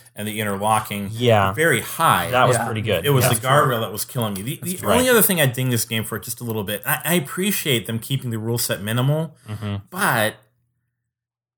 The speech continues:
Speaker 1: it was too minimal.
Speaker 2: I'm not gonna ding it for that. This is the type of game where you just,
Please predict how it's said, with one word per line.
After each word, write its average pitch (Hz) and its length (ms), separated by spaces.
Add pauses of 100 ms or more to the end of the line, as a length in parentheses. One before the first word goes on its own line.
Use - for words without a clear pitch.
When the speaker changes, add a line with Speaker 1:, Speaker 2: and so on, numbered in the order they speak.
(480)
Speaker 1:
it 202 100
was 180 140
too 220 180
minimal. 113 360 (680)
Speaker 2:
I'm 147 140
not 117 160
gonna 110 140
ding 104 160
it 95 80
for - 80
that. 98 280
This 156 180
is 156 100
the 143 80
type 131 240
of 107 80
game 113 240
where 110 80
you 113 160
just, 113 220